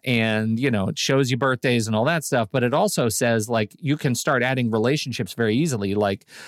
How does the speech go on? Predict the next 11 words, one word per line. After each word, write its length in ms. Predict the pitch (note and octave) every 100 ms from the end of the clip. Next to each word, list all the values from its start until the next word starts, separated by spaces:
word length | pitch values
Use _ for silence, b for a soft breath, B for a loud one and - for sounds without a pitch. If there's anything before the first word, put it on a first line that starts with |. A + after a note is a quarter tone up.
| B
um, 340 | - G#2 F#2 -
you 120 | A2+
know, 160 | G2+ G2
assistants 760 | A2+ - A#2 - A3+ A3 - -
and 220 | A2 G#2+
vice 240 | A2 G#2+
presidents, 560 | - A#2+ A2 G2+ G#2 G#2
bosses, 680 | - G#2 G2+ - G#2+ G#2 - -
uh, 260 | G2+ G2+ G2
you 280 | A2 - A2
know, 220 | F#2+ A2+